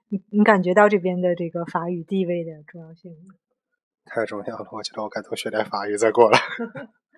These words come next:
Speaker 1: 对，因为包括像地铁报站呀，它都是没有英语的。很多游客来，哪怕一句英语都不会的，听到法语也是觉得很，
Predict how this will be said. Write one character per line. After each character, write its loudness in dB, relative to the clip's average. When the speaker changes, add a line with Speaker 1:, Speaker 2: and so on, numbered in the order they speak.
Speaker 1:
对， -16
因 -12
为 -8
包 2
括 -2
像 0
地 -2
铁 -4
报 6
站 6
呀， -8
它 -10
都 0
是 0
没 0
有 4
英 2
语 -6
的。 -14
很 -8
多 2
游 0
客 6
来， -6
哪 -8
怕 0
一 -4
句 -4
英 0
语 -10
都 -6
不 -12
会 2
的， -2
听 -2
到 0
法 -4
语 -8
也 -10
是 -10
觉 -10
得 -8
很， -12